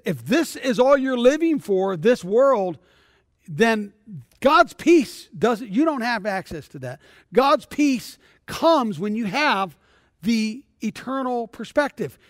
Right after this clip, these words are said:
You're seeing things bigger than just what is around you. Recognize, the Bible says that we're not citizens in this world. Our citizenry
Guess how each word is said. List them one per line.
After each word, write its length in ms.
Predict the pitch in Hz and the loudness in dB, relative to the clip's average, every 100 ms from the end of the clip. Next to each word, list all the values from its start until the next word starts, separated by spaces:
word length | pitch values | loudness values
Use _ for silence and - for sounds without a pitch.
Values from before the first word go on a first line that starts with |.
| _ - | _ -8
You're 240 | 208 262 | -4 -4
seeing 320 | - 254 262 | -4 -4 -4
things 340 | 254 254 202 - _ 208 | -4 -6 -8 -14 _ -4
bigger 380 | 165 277 302 247 | 2 2 0 -4
than 200 | 165 190 | -2 -2
just 380 | 147 208 180 - _ _ _ _ | 0 -2 -2 -10 _ _ _ _
what 340 | 175 180 202 - | -4 0 0 0
is 220 | 196 - - _ _ | -2 -2 -14 _ _
around 540 | 208 175 196 202 190 147 | -4 0 2 2 0 -4
you. 100 | 147 _ | -8 _
Recognize, 440 | - 254 262 247 226 | -2 -2 -2 -8 -8
the 140 | 170 | -4
Bible 280 | 208 294 339 | 2 2 0
says 200 | 254 214 | 0 0
that 80 | 202 | 0
we're 240 | 196 294 | -4 -4
not 200 | 302 247 | -4 -4
citizens 840 | - - 339 339 - 220 190 185 - _ _ _ | -8 -6 -4 -4 -6 -6 -8 -10 -16 _ _ _
in 240 | 269 254 180 | -2 -2 2
this 380 | 240 226 - - _ _ _ _ _ | 2 2 -6 -20 _ _ _ _ _
world. 600 | 165 180 339 311 220 220 - - | -6 -2 2 2 2 -4 -10 -6
Our 160 | 247 247 | -4 -4
citizenry 1000 | - - 339 302 285 220 214 220 220 | -6 -4 -2 -4 -8 -10 -6 -4 -6